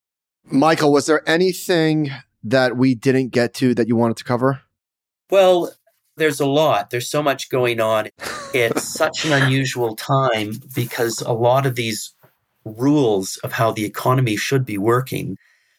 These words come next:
Speaker 2: one needs to sit back and avoid that dogma and try and say, "covid has affected things. How does this really play out, at least for the next eighteen months?" So it's an extremely interesting time to be in the business.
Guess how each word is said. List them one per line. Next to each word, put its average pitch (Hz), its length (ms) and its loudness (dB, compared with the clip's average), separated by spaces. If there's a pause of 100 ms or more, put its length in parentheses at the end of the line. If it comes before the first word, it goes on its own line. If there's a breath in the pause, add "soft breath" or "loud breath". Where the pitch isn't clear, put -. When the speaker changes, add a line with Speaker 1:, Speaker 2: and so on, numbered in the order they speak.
(160)
Speaker 2:
one 143 320 0
needs 139 260 0
to - 100 -8
sit 170 280 -6
back 135 340 -2
and 131 180 -6 (500 soft breath)
avoid 127 440 0
that 127 300 -2
dogma 131 720 0 (120)
and 120 180 -2
try 131 580 0
and 120 180 -4
say, 117 540 -2 (340)
"covid 147 420 0
has 131 320 -2
affected 120 460 -6
things. - 540 -10 (520)
How 156 260 0
does 139 160 0
this 123 240 -8
really 127 220 -2
play 117 300 -2
out, 107 160 2
at 98 120 -4
least 107 200 -8
for - 80 -10
the 101 80 -6
next 101 340 -4
eighteen 101 380 -6
months?" 95 300 -4
So 165 160 0
it's 165 160 -4
an 147 60 -2
extremely 156 760 -2
interesting 127 540 -4
time 107 340 -2
to 101 100 -12
be 101 140 -2
in 92 140 -2
the 92 60 -8
business. - 580 -6